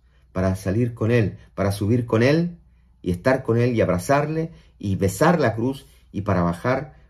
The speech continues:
para amar a nuestro prójimo. Este es el sentido, ¿eh? de esta es-,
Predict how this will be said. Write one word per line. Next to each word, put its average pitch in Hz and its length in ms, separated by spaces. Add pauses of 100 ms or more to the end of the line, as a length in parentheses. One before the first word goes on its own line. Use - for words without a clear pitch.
(160)
para 113 500
amar 98 320
a - 80
nuestro 92 320
prójimo. 80 540
Este 104 200
es 101 80
el 95 100
sentido, 92 640 (380)
¿eh? 101 160
de 104 80
esta 98 300
es-, 87 220